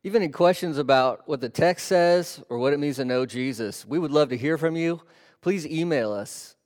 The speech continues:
Email at F O L F C R C dot com. Email at F O L F C R C dot com. But, uh, let's spend a, a minute or two just praying, asking God for help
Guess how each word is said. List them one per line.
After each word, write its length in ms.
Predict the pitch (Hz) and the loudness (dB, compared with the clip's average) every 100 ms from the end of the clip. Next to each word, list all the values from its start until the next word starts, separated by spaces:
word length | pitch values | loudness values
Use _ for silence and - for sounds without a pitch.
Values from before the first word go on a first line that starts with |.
| _ | _
Email 440 | 135 143 143 127 120 | -6 -2 2 2 4
at 200 | 110 113 | 2 0
F 160 | 131 127 | -2 -2
O 140 | 131 | 0
L 120 | 123 120 | 0 2
F 240 | 113 113 | 0 -2
C 280 | - 139 131 | -8 -6 -4
R 120 | 120 | -4
C 280 | 117 - 117 | -6 -10 -6
dot 240 | 110 104 | -6 -6
com. 380 | - 110 101 98 _ _ | -10 -10 -10 -14 _ _
Email 460 | 156 160 160 151 135 | -2 4 6 8 6
at 140 | 123 | 4
F 180 | - 156 | 2 2
O 140 | 160 143 | 4 4
L 180 | 135 | 6
F 240 | 131 120 120 | 4 4 0
C 200 | - 143 | -2 0
R 100 | 123 | 0
C 240 | - 135 | -2 -6
dot 240 | 120 117 113 | -2 -2 -2
com. 320 | 117 104 101 _ _ _ _ _ _ _ - - _ _ _ - | -6 -6 -10 _ _ _ _ _ _ _ -20 -20 _ _ _ 2
But, 200 | 156 156 | 6 8
uh, 200 | 147 143 | 6 6
let's 200 | 175 - | 4 6
spend 260 | 233 214 | 4 6
a, 320 | 180 139 131 131 | 6 6 4 0
a 80 | 151 | -2
minute 240 | 175 180 | 0 4
or 100 | 147 | 2
two 280 | - 147 131 | 2 -4 -4
just 220 | 117 - | -6 -8
praying, 480 | - 143 147 156 160 | 2 4 4 0 -2
asking 340 | 156 160 165 | -4 -4 -2
God 220 | 143 139 | 2 2
for 120 | - 123 | 0 -4
help 480 | 127 131 135 135 | 0 0 0 -4